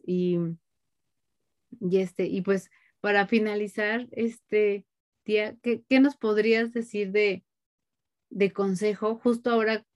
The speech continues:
que, que decías, estamos despertando, ¿no? O sea, estamos despertando de muchas cosas y la gente está muy ávida de, de poder tener, este,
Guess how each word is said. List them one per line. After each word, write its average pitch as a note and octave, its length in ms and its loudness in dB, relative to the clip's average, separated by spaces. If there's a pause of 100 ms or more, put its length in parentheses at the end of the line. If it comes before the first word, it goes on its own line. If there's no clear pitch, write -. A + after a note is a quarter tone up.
(180)
que, - 220 -6
que F#3 360 2
decías, F#3+ 560 -2
estamos A3+ 480 0
despertando, F#3 760 -4 (100)
¿no? G#3+ 200 -4
O - 40 0
sea, A3+ 80 -2
estamos G#3+ 380 -2
despertando G3+ 520 -6
de G3+ 120 -4
muchas G3 420 -4
cosas G#3 420 -6
y G#3 40 0
la F3+ 140 -2
gente G#3+ 480 -2 (320)
está G3 280 0
muy A3+ 300 6
ávida G3+ 500 0
de, F3 580 0
de F3 560 -2
poder F#3+ 500 -2 (460)
tener, G3 420 0
este, F3 1500 -2